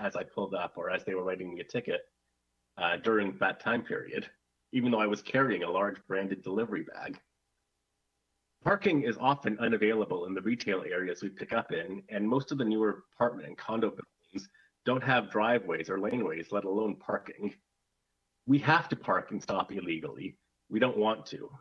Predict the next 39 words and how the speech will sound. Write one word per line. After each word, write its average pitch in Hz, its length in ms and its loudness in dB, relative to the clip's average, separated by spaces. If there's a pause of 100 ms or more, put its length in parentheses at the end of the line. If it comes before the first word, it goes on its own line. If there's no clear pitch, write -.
(180)
It's 117 180 0
only 135 180 6
by 131 160 4
the 107 80 2
grace 120 300 2
of 92 100 -2
God 92 380 4
that - 100 -12
we 104 80 -8
don't 107 220 0
get - 180 -4
more 95 240 0
tickets. - 640 -8 (680)
A 110 60 -14
single 180 300 2
ticket - 400 2
of 95 220 0
sixty - 420 -2
to 104 60 6
a - 40 2
hundred 110 280 2
dollars 104 580 2
is 98 220 -6
more 107 380 2
than 90 140 -4
a - 40 -6
shift. - 640 -6 (240)
The 113 60 0
average 123 340 2
shift - 340 0
can 101 100 -8
pay 110 180 0
as 92 120 -2
little 104 260 0
as 82 200 -4
forty 98 240 2
to 78 120 -10
eighty 92 220 -8
dollars. 98 640 0